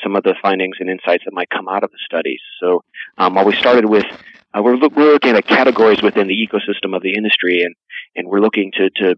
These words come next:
to bring on, um, other types of, of, uh, collaborators as well. So, um, while United, uh, Health re-, represents our, our payer category and, and, um, Pfizer represents the, uh,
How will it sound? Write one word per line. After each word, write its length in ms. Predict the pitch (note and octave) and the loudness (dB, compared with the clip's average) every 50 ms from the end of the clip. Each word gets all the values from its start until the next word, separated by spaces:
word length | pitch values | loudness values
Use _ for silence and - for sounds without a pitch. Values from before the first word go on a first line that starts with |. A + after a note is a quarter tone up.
| _ _ | _ _
to 80 | - G#2+ | -4 -2
bring 220 | - A2 G#2+ G#2 | 0 0 2 2
on, 240 | G#2 G2 G2 F#2+ F#2+ - | 2 2 2 0 0 -4
um, 140 | - G2+ F#2 - | -6 -8 -4 0
other 180 | - C3+ C3+ C#3+ | 2 4 4 4
types 280 | C3+ - A2 G2 - - | 4 2 2 0 0 0
of, 140 | G2+ F#2 F2+ - _ - | 0 -2 -2 -4 _ -4
of, 140 | F#2+ F2+ E2 - - | -4 -4 -4 -4 -6
uh, 80 | G2 F#2 - | -6 -6 -2
collaborators 500 | - G2 F#2 F2+ F2 F2+ F2+ E2+ F2 E2 E2 | 2 2 4 4 4 4 4 2 0 -2 -2
as 80 | E2+ E2 - | -6 -4 0
well. 300 | F#2+ F#2 F2+ E2 D#2 D#2 - - | 0 2 2 2 0 -2 -4 -4
So, 260 | - E2+ E2+ F2 F2 D#2+ - | -2 0 0 0 -2 -2 -4
um, 180 | - F2+ F2 F2 | -2 -2 -2 0
while 260 | F2 F#2 F#2 F2+ F#2+ - - - - - _ - | 2 4 4 4 4 2 -4 -12 -20 -20 _ -4
United, 380 | G2 F#2+ G2 G2 G2 G2 G2+ - - | -2 0 2 4 4 4 2 0 -2
uh, 240 | - - F#2 F#2 F#2 - | -4 0 0 0 0 0
Health 220 | - G2+ G2+ F#2+ - - | 2 2 2 0 0 -4
re-, 140 | F#2+ F#2 - _ - | -6 -6 -6 _ -6
represents 460 | G#2 G2 - G#2 - G2+ F#2+ F2+ - | -4 -4 -4 -4 -2 -2 -2 -2 0
our, 160 | F2+ F2+ F2 - - | 0 0 0 -2 -4
our 100 | - F#2+ | -6 -4
payer 300 | - - - A2 A2 G#2 | -2 0 2 4 4 4
category 640 | - A2 G#2+ G2+ G#2 G2 G2+ G#2 G2+ G2+ G2 F#2 | 4 2 2 2 0 0 2 2 4 4 4 4
and, 120 | F2+ E2+ - _ - - - _ _ | 2 0 -2 _ -20 -20 -20 _ _
and, 200 | - F2+ F2 E2 D#2+ | -8 -6 -6 -6 -6
um, 220 | F2 F#2 E2 E2 - - - | -6 -6 -6 -6 -6 -2 2
Pfizer 220 | G2+ G2 F#2+ - | 2 2 2 2
represents 460 | G2 F2+ - F#2+ F2+ F#2 F#2+ F2 - - | 0 -2 -2 -4 -6 -6 -6 -6 -6 -8
the, 80 | - - - - _ - | -10 -10 -10 -14 _ -8
uh, 160 | - F2+ E2 | -6 -6 -6